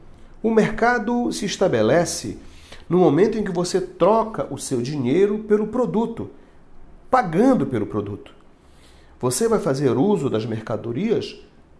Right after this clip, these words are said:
ao trocar a posse das mesmas pelo seu dinheiro. Assim, você vai fazer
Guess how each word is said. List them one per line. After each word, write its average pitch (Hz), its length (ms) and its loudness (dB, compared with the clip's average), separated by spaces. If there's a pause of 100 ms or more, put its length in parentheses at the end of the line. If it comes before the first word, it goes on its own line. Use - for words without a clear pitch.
(120)
ao 190 180 2
trocar - 720 -2 (180)
a - 100 -2
posse - 680 0
das 123 260 0
mesmas 180 600 -2 (400)
pelo 269 220 2
seu 254 180 0
dinheiro. 233 680 0 (600)
Assim, 185 320 2
você 214 220 2
vai 143 100 -4
fazer 131 320 -2